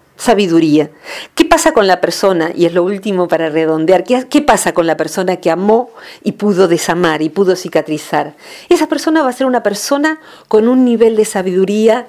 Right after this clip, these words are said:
desplegado, desarrollado. Creo que esa sabiduría es un premio de la vida. Y esa persona, curiosamente, en vez de ser la lánguida persona del amor no correspondido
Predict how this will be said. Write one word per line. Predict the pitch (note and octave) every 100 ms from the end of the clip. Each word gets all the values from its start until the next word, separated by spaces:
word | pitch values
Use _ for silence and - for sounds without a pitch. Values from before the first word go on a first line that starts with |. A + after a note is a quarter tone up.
| _
desplegado, | D#3+ E3 - - E3 D#3+ D#3+ D3+ D3+
desarrollado. | D#3 D#3 E3 E3 D#3+ E3 D3 D3 D3+ - - - -
Creo | B3 A#3+ G#3
que |
esa | A#3 -
sabiduría | - G3 F#3 F#3 G#3 A#3 A#3
es | -
un | G3
premio | F#3+ F#3+ E3 E3 D#3+
de | D#3+
la | E3
vida. | D#3 D#3 D#3 D#3 - - -
Y | A3+
esa | C#4+ D4
persona, | C#4 B3 C#4+ C4+ C4
curiosamente, | A#3+ A3+ D#4 - C4 C#4+ D#4+ D#4 F#3+ - - - -
en | G3+
vez | A3+ A#3
de |
ser | A#3 B3 A3
la | G3+ F#3
lánguida | G#3+ A#3+ A#3 G#3+ G#3
persona | G3 G3+ - A3+ G#3+ F#3+
del | F3+
amor | F3 G3+
no | G3+ F#3
correspondido | E3+ E3+ - E3 F3 G#3+ G#3 A3